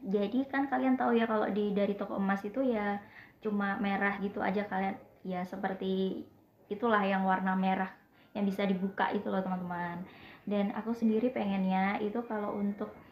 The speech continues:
tempat cincinnya itu yang rustic gitu, teman-teman. Dan aku inisiatif untuk bikin sendiri karena aku suka D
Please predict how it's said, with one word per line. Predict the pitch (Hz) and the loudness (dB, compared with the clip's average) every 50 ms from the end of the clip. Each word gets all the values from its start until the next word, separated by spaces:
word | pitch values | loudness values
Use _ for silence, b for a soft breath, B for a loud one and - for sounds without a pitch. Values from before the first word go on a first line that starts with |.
| B B B | B B B
tempat | - 214 208 208 208 | -6 -4 -2 -2 0
cincinnya | 214 220 214 214 220 214 214 214 214 220 | 0 0 0 2 0 0 0 -2 0 0
itu | 269 | 2
yang | 262 240 226 | 2 2 2
rustic | 214 202 202 - - - 208 208 | 2 -2 -4 -4 -8 -12 -8 -4
gitu, | 202 214 226 220 220 | -2 0 0 0 0
teman-teman. | 220 208 202 202 202 196 190 190 190 190 | 0 -2 -2 -2 0 0 2 2 4 4
Dan | 190 190 190 190 - | 4 2 2 2 0
aku | 196 196 - 220 | -2 -2 -2 0
inisiatif | 214 214 208 208 202 - 202 190 185 185 - - 233 247 - - | 0 2 0 0 -2 -2 0 0 0 0 0 0 0 0 0 -2
untuk | - 202 202 202 208 247 233 | -6 -4 -4 -2 -2 -2 -2
bikin | 196 196 190 - 214 214 | -2 -2 -2 0 0 0
sendiri | 214 - 208 196 196 196 196 196 | 0 0 0 0 0 2 0 2
karena | 190 190 185 190 208 220 208 | 2 2 2 2 2 -2 -4
aku | - - 262 | -2 -4 -4
suka | - - 208 - - | -4 -4 -4 -2 -2
D | 185 | -2